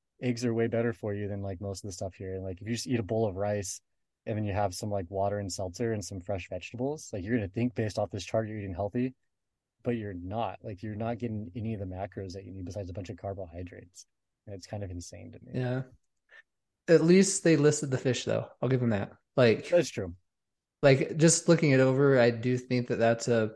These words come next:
Speaker 2: I think it's a healthy diet. Like, you have to supplement some stuff,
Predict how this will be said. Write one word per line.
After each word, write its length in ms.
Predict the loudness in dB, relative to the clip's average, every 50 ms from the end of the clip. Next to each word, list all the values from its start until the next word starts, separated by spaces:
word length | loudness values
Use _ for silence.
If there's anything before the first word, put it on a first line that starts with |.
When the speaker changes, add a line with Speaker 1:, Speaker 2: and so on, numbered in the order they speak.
| -10 -20 _ _ _ _ _ _ _ _ _ _ _ _ _
Speaker 2:
I 80 | -4 -2
think 120 | 0 0
it's 120 | 0 2 2
a 80 | 2
healthy 280 | 2 0 0 -2 -2 -2
diet. 440 | -2 -2 -2 0 0 0 -2 -2 -2
Like, 440 | -2 -2 -4 -4 -6 -10 -18 -20 _ _ _ _ -4
you 180 | 2 4 6 8
have 140 | 8 6
to 80 | 6 4
supplement 560 | 2 4 4 4 6 6 6 6 6 4 4 2
some 160 | 2 2 2
stuff, 480 | 2 4 4 4 4 2 0 -4 -12